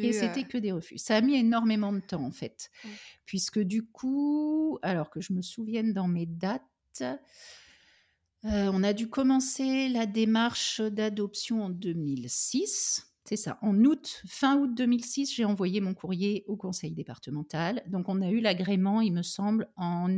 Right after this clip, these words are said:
Speaker 1: août deux mille sept, c'est août ou septembre deux mille sept. Voilà,
Speaker 2: Mm.
Speaker 1: pile un an après.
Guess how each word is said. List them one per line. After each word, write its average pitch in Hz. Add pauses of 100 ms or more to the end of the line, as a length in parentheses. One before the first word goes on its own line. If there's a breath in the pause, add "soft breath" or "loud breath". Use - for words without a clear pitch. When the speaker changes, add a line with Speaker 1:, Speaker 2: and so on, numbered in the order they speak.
Speaker 1:
août 262
deux 196
mille 185
sept, -
c'est -
août 254
ou 262
septembre 226
deux 190
mille 170
sept. -
Voilà, -
Speaker 2:
Mm. -
Speaker 1:
pile 202
un 180
an 165
après. 156